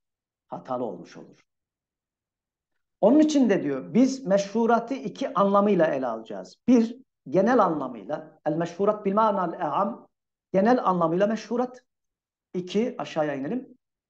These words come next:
İki, el meşhurat bi ma'nel ahas, özel anlamıyla meşhurat. Demek ki bir genel anlamıyla meşhuratı ele alacağız. İki, özel anlamıyla meşhuratı ele alacağız. Ve böylece meşhuratla birlikte biz dersimizde inşallah bitirmiş olacağız.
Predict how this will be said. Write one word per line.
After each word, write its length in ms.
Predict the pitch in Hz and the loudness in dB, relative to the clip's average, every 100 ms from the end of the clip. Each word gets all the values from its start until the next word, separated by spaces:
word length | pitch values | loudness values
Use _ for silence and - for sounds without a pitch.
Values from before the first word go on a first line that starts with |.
| _ _ _ _ _ _ _ _ _ _ - | _ _ _ _ _ _ _ _ _ _ -20
İki, 560 | 147 - 240 - - _ _ - | -10 -4 -4 -6 -18 _ _ -2
el 140 | 175 | 0
meşhurat 800 | 185 196 196 - 233 262 262 - _ _ | 2 2 0 -2 0 2 0 -8 _ _
bi 160 | 147 175 | -2 2
ma'nel 400 | 196 202 180 160 | 2 2 0 -2
ahas, 480 | 165 143 226 - - - | -4 -2 -4 -4 -16 -4
özel 380 | - 190 202 202 | -2 2 0 0
anlamıyla 420 | 156 143 143 131 | -6 -4 -6 -8
meşhurat. 480 | - - - 92 85 _ _ _ _ - | -10 -16 -18 -20 -20 _ _ _ _ 0
Demek 220 | 214 269 | 2 2
ki 100 | 196 | 0
bir 80 | 240 | 0
genel 300 | 180 208 262 | 2 2 4
anlamıyla 360 | 226 214 220 214 | 2 0 0 -4
meşhuratı 520 | 185 - 180 170 233 | -6 -6 -4 -2 -2
ele 120 | 226 | -4
alacağız. 300 | 220 233 240 | -4 -4 -8
İki, 420 | 175 175 240 - _ | -8 -4 -6 -6 _
özel 300 | 160 139 202 | -10 -2 0
anlamıyla 380 | 175 156 151 160 | 0 -2 -2 -2
meşhuratı 560 | 147 127 - 135 131 170 | -4 -6 -8 -10 -6 -6
ele 140 | 143 | -4
alacağız. 400 | 165 170 247 247 _ _ _ | -4 -4 -8 -8 _ _ _
Ve 120 | 170 170 | -6 -2
böylece 600 | 185 147 156 233 - - - | 0 0 -4 -6 -8 -18 -8
meşhuratla 640 | - - 160 147 - 131 | -8 -6 -4 -4 -6 -10
birlikte 440 | 127 104 - 202 | -12 -14 -10 -10
biz 260 | 196 143 - | -10 -14 -10
dersimizde 540 | 135 131 135 127 117 | -10 -10 -12 -12 -14
inşallah 420 | 107 - 110 92 - | -14 -14 -16 -16 -18
bitirmiş 360 | - 107 - | -20 -20 -16
olacağız. 400 | 110 123 240 262 | -14 -6 -6 -6